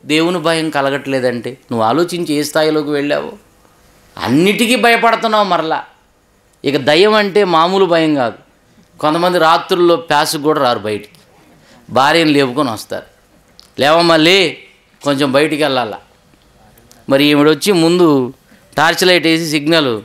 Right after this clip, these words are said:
"ఆ, వచ్చేయి" అంటే మాత్రం ఈయన భయ-, ప్రత్యక్షం అవుతాడు బయట. అలాంటి వాళ్ళు కూడా ఈ వత్సవాయిలో లేకపోలేదు. ప్రియమైన దేవుని వారలారా, ఆలోచించండి. దయ్యం అంటే భయం, జంతువులకు భయం, పురుగులకు భయం,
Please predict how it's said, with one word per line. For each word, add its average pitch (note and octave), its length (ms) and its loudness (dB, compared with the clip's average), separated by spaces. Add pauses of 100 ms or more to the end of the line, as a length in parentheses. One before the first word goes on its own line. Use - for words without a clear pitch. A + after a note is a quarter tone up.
(100)
"ఆ, C3+ 140 0
వచ్చేయి" D3+ 500 0
అంటే C3+ 240 -2
మాత్రం D3 340 -4
ఈయన C#3 160 -2
భయ-, A#2 220 -2
ప్రత్యక్షం B2+ 520 -6
అవుతాడు A2+ 260 -4
బయట. G#2 240 -6 (580)
అలాంటి F3 360 0
వాళ్ళు F#3 160 4
కూడా F#3 340 2
ఈ D#3+ 120 0
వత్సవాయిలో D#3 520 0
లేకపోలేదు. B2 680 -2 (840)
ప్రియమైన G#3 340 2
దేవుని E3 420 0
వారలారా, B2 460 0
ఆలోచించండి. A2+ 680 -4 (720)
దయ్యం C3 300 2
అంటే E3 240 0
భయం, D3+ 420 -4 (720)
జంతువులకు D#3 640 2
భయం, D3 440 -4 (680)
పురుగులకు F3 500 4
భయం, D3 460 -4